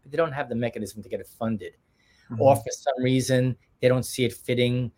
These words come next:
Speaker 1: their lineup, or they have something similar. So there's a lot of reasons why that don't
Speaker 2: Mm.
Speaker 1: really reflect on the quality of the, of the material. Um,
Speaker 2: Mm.
Speaker 1: but it's interesting. Uh, there was a time, I think it was M G M was gonna be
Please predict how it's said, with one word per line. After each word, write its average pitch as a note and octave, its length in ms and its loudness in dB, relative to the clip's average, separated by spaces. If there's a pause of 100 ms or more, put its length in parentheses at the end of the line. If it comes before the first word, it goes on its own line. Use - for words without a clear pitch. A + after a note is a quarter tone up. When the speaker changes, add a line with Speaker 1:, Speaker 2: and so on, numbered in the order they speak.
(180)
Speaker 1:
their A2 240 2
lineup, A2+ 800 2
or A#2 180 -4
they G#2 100 -4
have A2+ 180 -4
something - 320 -10
similar. C3+ 680 0 (320)
So E3+ 220 4
there's E3 160 4
a D3 60 6
lot G3+ 340 4
of F#3+ 100 4
reasons B2+ 380 -2
why G#2+ 500 2 (380)
that C3 120 -4
don't F3 180 4
Speaker 2:
Mm. D#3+ 40 0
Speaker 1:
really D3+ 140 0
reflect C3 420 -6
on C3 100 -2
the A2 60 -4
quality C3 600 0
of G2+ 140 -2
the, G#2 120 -2 (100)
of G2 260 -8
the G2 180 -6
material. B2+ 680 -8 (680)
Um, A#2 320 -4
Speaker 2:
Mm. A#2 120 -10 (640)
Speaker 1:
but E3 120 0
it's D#3+ 120 -4
interesting. A#2+ 760 -2 (720)
Uh, A2+ 360 -4 (360)
there E3+ 160 0
was G#3+ 220 2
a G#3+ 40 -4
time, B2+ 220 -4
I B2 80 0
think D#3+ 240 -12
it C#3 80 -10
was B2 260 -2
M A#2 160 -4
G A2+ 120 -6
M A2+ 80 -4
was G#2+ 120 -10
gonna A2 200 -6
be G#2 300 -8